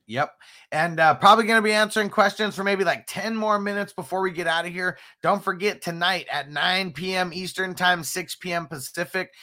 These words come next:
I'm doing my, uh, my Q and A. We're doing the Friday night tips, giving you all the tips tonight that you need. So make sure you tap in.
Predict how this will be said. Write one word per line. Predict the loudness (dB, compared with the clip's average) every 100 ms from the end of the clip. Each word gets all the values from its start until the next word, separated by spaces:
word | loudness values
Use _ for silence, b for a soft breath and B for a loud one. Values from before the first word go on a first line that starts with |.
| B -6
I'm | -2
doing | 0 2
my, | 4 4 4
uh, | 2 2
my | -2
Q | -2 -2 0
and | 2
A. | 0 -2 -6 b b -8
We're | -4
doing | -2 0
the | -2
Friday | 0 4 4 2 -2
night | -2 -4 -6
tips, | -4 -4 -4 -10
giving | -6 -6 -4
you | 2
all | 6 8 6
the | 2 -4
tips | -6 -6 -8
tonight | -6 -4 -4 -6
that | -10 -10
you | -12
need. | -10 -8 -10 b b -12
So | -6
make | -4 -4
sure | -6
you | -8 -4
tap | 0 0 0
in. | -6 -8